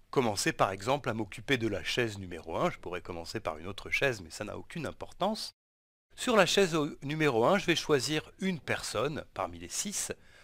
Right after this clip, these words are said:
Donc là, évidemment, j'ai six possibilités pour le faire. Et pour chacune de ces six p-, possibilités, il faut que je choisisse maintenant quelqu'un que je vais asseoir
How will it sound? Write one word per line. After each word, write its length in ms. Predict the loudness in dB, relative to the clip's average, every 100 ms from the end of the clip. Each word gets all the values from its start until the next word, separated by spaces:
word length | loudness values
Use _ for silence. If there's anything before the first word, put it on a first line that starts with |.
| -4
Donc 240 | 0 0 6
là, 240 | 6 6
évidemment, 480 | 0 -2 -2 -2 -4
j'ai 200 | -4 -4
six 400 | -4 -4 -6 -10 -10
possibilités 680 | -8 -6 -8 -12 -16 -14 -16
pour 160 | -14 -16
le 80 |
faire. 360 | -4 2 2 0 -10 _ _ _ _ _ _ -4
Et 80 | -2
pour 240 | 0 0 4
chacune 500 | 4 4 0 -2 0
de 100 | -2
ces 200 | 0 -2
six 180 | -2
p-, 140 | -6 -10 -4
possibilités, 640 | -2 -2 -6 -8 -4 -2
il 60 | -2
faut 160 | -2 -2
que 80 |
je 60 | -2
choisisse 440 | 4 2 2 -4
maintenant 320 | -2 0 0 0
quelqu'un 480 | -2 -2 -2 -2
que 140 | -2 -6
je 80 | -2
vais 80 |
asseoir 640 | -2 -2 2 6 6 4